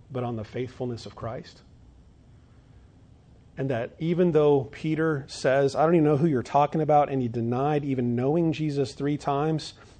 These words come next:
on his crucifixion day, yet after the resurrection, Jesus brings Peter close, and they have a meal together, and he says to Peter, "I want you to feed my sheep. I want you to shepherd my lambs. I want you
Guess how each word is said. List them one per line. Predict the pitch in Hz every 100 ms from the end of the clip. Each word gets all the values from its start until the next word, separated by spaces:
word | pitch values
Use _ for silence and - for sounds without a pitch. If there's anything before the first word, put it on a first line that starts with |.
| -
on | 131
his | 143 -
crucifixion | - 147 143 - 147 - 151
day, | 143 151 147 - - -
yet | 151 -
after | 139 143 -
the | 147
resurrection, | 139 143 143 143 123 - 135 123
Jesus | 117 131 131 127
brings | 123 135 123
Peter | - 143 135
close, | 131 120 113 113 - - - -
and | 160 123
they |
have | 120 139
a | 131
meal | 131 139
together, | 135 135 123 127 135 131 120 - - - - -
and | 131 123 117 - - -
he | -
says | 135 - 131 110
to | 120
Peter, | - 123 117
"I | 120
want | 127 123 131
you |
to | 113
feed | - 123 113
my | 104
sheep. | 98 - - - - - - - - - - - - - - - - - - - - - - - - 147
I |
want | 131 135
you | 135
to |
shepherd | 117 - 151 - 127
my | 123
lambs. | 117 123 139 98 110
I |
want | 113 123 147
you | 160 131 123